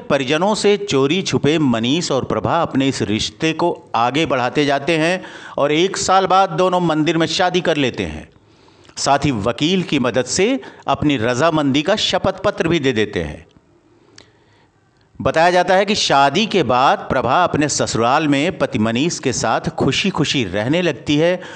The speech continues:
क्योंकि मनीष के घर वालों के इस शादी से कोई एतराज़ नहीं था। शादी के चार दिन बाद ही, यानी सत्रह अप्रैल की रात ग्यारह बजे, लड़की के घर वाले पुलिस के साथ मनीष के घर से प्रभा को ये कहकर ले जाते हैं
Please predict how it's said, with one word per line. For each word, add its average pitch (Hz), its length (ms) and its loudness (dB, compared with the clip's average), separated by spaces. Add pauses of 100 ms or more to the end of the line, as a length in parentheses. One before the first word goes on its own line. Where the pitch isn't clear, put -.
(180)
क्योंकि 151 240 0
मनीष 135 340 0
के 156 120 -2
घर 113 200 -2
वालों 120 260 0
के 151 140 0
इस 123 80 0
शादी 117 360 0
से 143 160 0
कोई 143 240 0
एतराज़ 135 560 2
नहीं 127 300 0
था। - 260 -8 (1080)
शादी 160 280 2
के 180 100 2
चार 196 260 4
दिन 180 240 2
बाद 170 260 4
ही, 180 340 2
यानी 143 240 2
सत्रह - 440 -2
अप्रैल 127 300 0
की 143 120 -2
रात 131 300 0
ग्यारह 123 420 0
बजे, 135 300 0 (480)
लड़की 127 460 0
के 170 100 0
घर 123 200 -2
वाले 120 240 2
पुलिस 131 280 0
के 120 120 -2
साथ 131 260 -2
मनीष 123 280 0
के 120 100 -2
घर 110 220 -2
से 160 220 -2
प्रभा 120 360 -2
को 135 140 -2
ये 110 360 0
कहकर 135 340 -2
ले 123 140 0
जाते 113 320 -2
हैं 160 260 -2